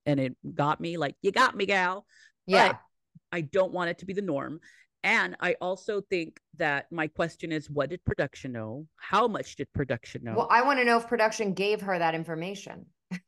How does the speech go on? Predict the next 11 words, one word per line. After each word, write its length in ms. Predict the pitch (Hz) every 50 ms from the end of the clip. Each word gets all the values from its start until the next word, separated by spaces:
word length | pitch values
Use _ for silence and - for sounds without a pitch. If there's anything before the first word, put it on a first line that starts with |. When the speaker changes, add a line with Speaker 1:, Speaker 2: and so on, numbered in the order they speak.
| _ _ _ _ _ _ _ _ _
Speaker 1:
Exactly. 480 | - 165 147 202 226 - - 175 160
And, 160 | - 165 - -
Speaker 2:
<laughs> 40 | -
Speaker 1:
and 300 | 185 175 165 165 160 - - _ -
Monica's 420 | 175 180 185 214 262 - - 226 -
claiming 380 | - - 226 220 220 226 220
she 220 | 208 - - 202 170
knew 180 | 165 160 170
this 160 | 165 196 - -
was 140 | 226 -
coming, 580 | - - 208 185 180 175 175 175 175 175 175 -